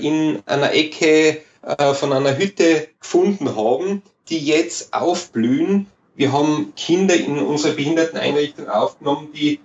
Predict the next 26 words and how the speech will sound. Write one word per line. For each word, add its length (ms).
als 500
geistig 520
behindert 800
galten 720
und 440
weil 140
sie 120
eine 100
körperliche 580
Behinderung 520
gehabt 340
haben 340
und 240
nie 200
gefördert 760
worden 260
sind 380
aufgrund 480
dieser 220
körperlichen 760
Behinderung 640
und 200
dann 200
halt 220
auch 300
geistig, 640